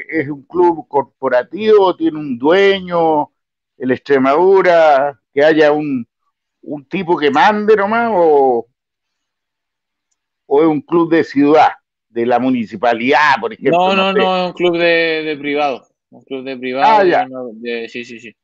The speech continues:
Speaker 2: No, está, eh, Franganillo, que es el presidente, y, y tiene a su staff de gente, director deportivo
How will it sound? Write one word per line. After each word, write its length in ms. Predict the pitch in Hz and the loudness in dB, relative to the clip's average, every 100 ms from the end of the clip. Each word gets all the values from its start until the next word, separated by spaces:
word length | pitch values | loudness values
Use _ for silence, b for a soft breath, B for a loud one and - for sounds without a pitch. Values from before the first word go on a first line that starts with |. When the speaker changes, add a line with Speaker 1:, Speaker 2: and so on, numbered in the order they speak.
| _ _ | _ _
Speaker 2:
No, 280 | 117 117 | -10 -8
está, 520 | 117 - 113 117 113 110 | -10 -8 -4 -2 -2 -4
eh, 180 | 107 107 - - - - | -8 -14 -18 -20 -20 -16
Franganillo, 500 | 104 107 107 120 117 | -10 -4 -2 0 2
que 80 | 113 | 2
es 60 | 113 | 0
el 60 | |
presidente, 640 | - 107 110 127 120 123 117 | -2 -2 -2 -2 -4 -2 -2
y, 260 | 110 101 104 | -2 -8 -12
y 200 | - - | -14 -12
tiene 460 | 107 107 107 104 104 | -8 -6 -6 -8 -12
a 40 | |
su 200 | - 104 98 | -6 -4 -4
staff 380 | - 110 107 - | -4 -4 -4 -4
de 160 | 98 | -4
gente, 640 | - 110 107 98 98 95 | -2 -2 -2 -6 -8 -8
director 320 | 87 90 - 92 | -8 -10 -10 -8
deportivo 760 | 92 90 95 98 92 92 92 | -8 -8 -8 -6 -6 -8 -10